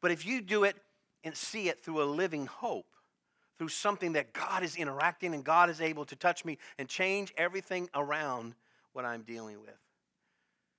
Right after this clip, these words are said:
You know, if you read about Paul in the New Testament and what he de-, dealt with, <laughs> oh my goodness,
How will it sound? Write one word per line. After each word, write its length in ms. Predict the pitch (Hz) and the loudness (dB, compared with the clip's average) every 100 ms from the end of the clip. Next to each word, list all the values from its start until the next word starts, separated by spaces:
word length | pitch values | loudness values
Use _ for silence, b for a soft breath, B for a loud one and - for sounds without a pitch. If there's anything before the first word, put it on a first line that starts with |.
| _ _ _ _ _ _ _ _ _ - | _ _ _ _ _ _ _ _ _ -8
You 100 | 160 | 2
know, 200 | 151 147 - | 4 4 -2
if 220 | 135 - | -8 -4
you 100 | 151 | -4
read 260 | 143 151 143 | -2 0 0
about 440 | 127 123 123 117 - _ _ _ | 6 8 8 4 -6 _ _ _
Paul 560 | - 139 120 104 107 - | -2 2 4 2 0 -6
in 140 | 110 | -12
the 80 | 104 | -10
New 180 | 104 110 | -8 -10
Testament 600 | - 117 - - 87 92 _ _ _ _ _ _ _ _ | -4 -4 -4 -12 -14 -14 _ _ _ _ _ _ _ _
and 120 | 110 | -8
what 140 | 120 123 | -6 -6
he 120 | 117 | -8
de-, 200 | 110 110 - | -6 -6 -4
dealt 160 | 113 104 | -4 -2
with, 200 | 113 120 _ _ - | -6 -8 _ _ -18
<laughs> 1200 | - - _ _ _ _ _ _ _ _ _ - | -18 -18 _ _ _ _ _ _ _ _ _ -10
oh 60 | |
my 100 | 139 | -10
goodness, 420 | 120 110 87 - | -8 -10 -12 -20